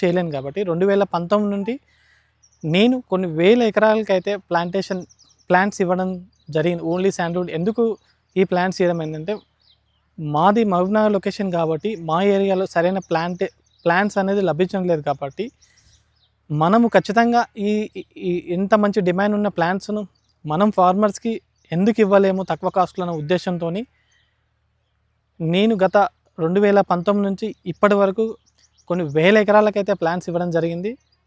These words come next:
నాకున్నటువంటి నాలెడ్జ్ని పది మందికి షేర్ చేయడం కూడా జరిగింది. అంటే, మనం గత,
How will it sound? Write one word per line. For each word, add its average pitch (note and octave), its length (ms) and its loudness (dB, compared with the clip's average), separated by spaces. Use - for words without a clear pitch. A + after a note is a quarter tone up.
నాకున్నటువంటి G3+ 880 2
నాలెడ్జ్ని G3+ 560 0
పది E3 140 4
మందికి G#3 380 0
షేర్ F#3+ 360 0
చేయడం F#3 360 2
కూడా F#3 180 2
జరిగింది. D3 400 -2
అంటే, E3+ 160 0
మనం F3+ 260 0
గత, D#3+ 200 2